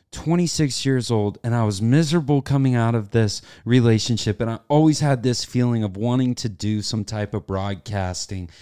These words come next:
And so I was like, "Here's five grand, put it all on a credit card, swipe, swipe, swipe, swipe, swipe."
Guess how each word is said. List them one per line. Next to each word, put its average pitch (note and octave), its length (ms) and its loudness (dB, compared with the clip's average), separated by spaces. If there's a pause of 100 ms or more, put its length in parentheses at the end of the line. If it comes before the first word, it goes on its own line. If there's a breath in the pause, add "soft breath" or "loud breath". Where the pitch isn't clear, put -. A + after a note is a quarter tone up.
(100)
And B2+ 180 -2
so C3+ 200 0
I B2 140 0
was B2 240 -4
like, A#2 280 0 (180 loud breath)
"Here's F3+ 420 -2
five C3 420 -2
grand, A2+ 420 0
put C3+ 120 2
it D3+ 120 -2
all D3 220 2
on B2+ 120 -2
a A#2 80 -4
credit G#2+ 380 -4
card, F#2 340 -4
swipe, A#2+ 300 -2
swipe, A2 260 -4
swipe, G#2 300 -6
swipe, F#2 240 -6
swipe." F2+ 340 -6